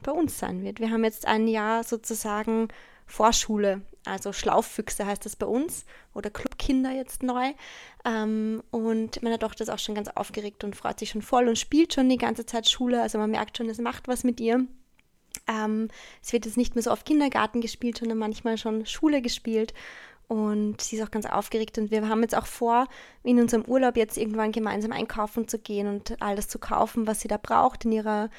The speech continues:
sie haben so eine Liste bekommen, da brauchen sie ein paar Sachen, also was die so Schu-, ähm, Kinderschere und Stifte und Federpenal und so weiter,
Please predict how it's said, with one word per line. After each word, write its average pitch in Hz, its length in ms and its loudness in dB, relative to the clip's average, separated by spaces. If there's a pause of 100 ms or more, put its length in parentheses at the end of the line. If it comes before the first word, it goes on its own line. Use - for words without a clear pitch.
(160)
sie - 160 -8
haben 226 140 2
so 220 100 0
eine 214 100 2
Liste 226 320 0
bekommen, 220 460 0
da 214 80 0
brauchen 214 280 -4
sie 214 120 -6
ein 202 60 -4
paar 208 100 -6
Sachen, 208 380 -6
also 196 180 -6
was 190 80 -8
die 196 140 -10
so 185 100 -10 (320)
Schu-, - 300 0
ähm, 196 420 2
Kinderschere 190 880 2
und 196 220 -4
Stifte 190 500 -2
und 185 160 -4
Federpenal 202 720 -2
und 196 140 -4
so 208 100 -2
weiter, 196 360 -2